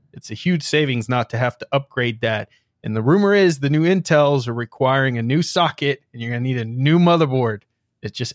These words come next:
adds to that cost tremendously. And A M D has allowed you through these generations to still utilize that A M four form factor,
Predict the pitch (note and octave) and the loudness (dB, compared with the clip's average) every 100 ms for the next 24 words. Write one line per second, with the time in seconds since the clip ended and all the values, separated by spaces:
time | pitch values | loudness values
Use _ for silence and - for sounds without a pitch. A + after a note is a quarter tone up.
0 | - A#2+ C3 A2+ - A2+ A2 - - C#3 | -4 0 0 -2 -10 -8 -8 -10 -2 0
1 | A2+ - - - A2 A2 D3+ D#3+ A#2 - | 0 -4 -12 -12 -4 2 4 4 2 -4
2 | - G#2+ - _ _ _ A2 A2+ B2+ B2+ | -10 -12 -14 _ _ _ -2 0 0 0
3 | B2+ B2 - A#2 A2 A2+ C3 C3 A2+ B2+ | 2 0 0 -2 -2 0 2 2 0 -2
4 | A#2 - D#3+ F3+ E3+ C#3 D3 C3+ C3+ C#3 | -2 0 2 4 2 2 2 2 2 2
5 | B2 A2 A2 A2 - - - - D#3 D#3 | 0 -4 -6 -10 -14 -16 -12 -4 2 4
6 | D3 C#3+ C3+ B2 A#2 A2+ - _ _ _ | 4 4 2 2 0 -2 -6 _ _ _
7 | - B2 B2+ A#2+ - B2 A2+ - E3 F3+ | -6 -2 -2 -2 -4 -2 -2 2 2 2
8 | D3 C3+ B2 B2+ B2 | 2 0 0 -2 -2